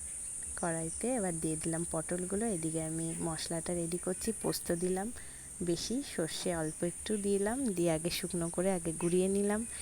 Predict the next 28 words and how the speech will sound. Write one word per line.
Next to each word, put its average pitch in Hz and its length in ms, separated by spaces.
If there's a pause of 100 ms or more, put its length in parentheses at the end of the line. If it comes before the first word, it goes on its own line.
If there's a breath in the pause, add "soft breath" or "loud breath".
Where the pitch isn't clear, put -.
(340 loud breath)
এবার 165 240
তাতে 160 240 (120)
চারটে - 280 (100)
কাঁচা 156 320
লঙ্কা, 175 340 (220)
পরিমাণ 160 400
মতো 165 220 (140)
জল 160 180 (160)
দিয়ে 208 160 (180)
ভালো 160 340 (160)
করে 180 180 (240)
আবার 170 260 (1500)
মিক্সিতে 175 500 (100)
আরেকটু 165 400
বেটে 165 260
নেব। 156 220 (840 loud breath)
এদিকে 180 300
পটলও 185 400
আমাদের 180 240 (100)
ভাজা 185 260
হয়ে 202 260
গেছে, 202 340 (480)
পটলগুলো 170 520 (120)
তুলে 180 300
নিলাম। 190 260 (1080)
ওই 180 80 (120)
তেলেই 190 300 (100)
কালো 165 220